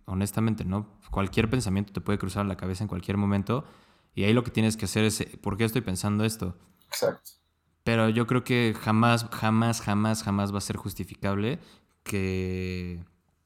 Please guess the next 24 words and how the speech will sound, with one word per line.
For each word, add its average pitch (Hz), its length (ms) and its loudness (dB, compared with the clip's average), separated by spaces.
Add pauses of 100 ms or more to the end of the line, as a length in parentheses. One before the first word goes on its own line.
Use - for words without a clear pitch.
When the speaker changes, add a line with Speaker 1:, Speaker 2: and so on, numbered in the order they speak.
(580)
Speaker 1:
que 90 160 -8
seas, 113 480 0
como 95 260 -2
dice 95 680 -2
lamentablemente 95 1080 -2
el 92 120 -2
meme, 95 280 0
¿no? 98 220 -4
Esclavo 98 340 -2
de 95 80 0
tus 87 240 -8
impulsos. 95 640 -6 (220)
Speaker 2:
Exacto. - 440 -10 (520)
Speaker 1:
No, 98 200 -2
o - 60 -10
sea, 90 220 -6
eso 107 240 -2
jamás 104 600 2
se - 80 -4
va 95 100 0
a 90 40 -8
poder 98 180 -2
justificar 95 600 -6
porque 92 640 -8